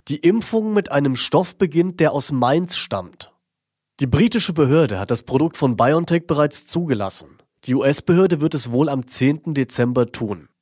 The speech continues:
In Deutschland und der E U könnte es dagegen noch bis Ende Dezember dauern.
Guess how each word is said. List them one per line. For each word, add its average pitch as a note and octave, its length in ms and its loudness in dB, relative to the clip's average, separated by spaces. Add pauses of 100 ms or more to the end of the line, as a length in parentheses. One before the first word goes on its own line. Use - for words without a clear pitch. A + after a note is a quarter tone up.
(200)
In C#3 120 2
Deutschland F#3 580 2
und E3 200 0
der E3 100 4
E D#3+ 80 4
U D#3+ 220 0
könnte A#2+ 280 -2
es B2+ 80 -4
dagegen C#3 320 2
noch C#3 140 0
bis - 220 -6
Ende F3+ 340 0
Dezember D3 540 2
dauern. G#2 560 0